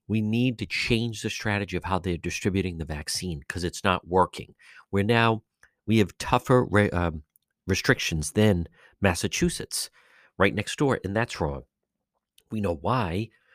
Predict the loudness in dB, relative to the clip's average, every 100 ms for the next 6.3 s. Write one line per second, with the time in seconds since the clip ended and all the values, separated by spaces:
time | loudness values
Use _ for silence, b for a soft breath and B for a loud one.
0 | b 0 2 2 0 -4 -8 -14 -12 -10
1 | -6 -4 -4 -2 0 0 0 -2 -2 -4
2 | -4 -2 -2 -2 -4 -2 -2 -4 b b
3 | -2 0 -2 0 -2 -2 -4 -8 -14 b
4 | b b b b -4 -2 -2 -2 0 0
5 | -2 0 0 0 -2 -4 -4 -8 -8 -10
6 | -10 -12 -14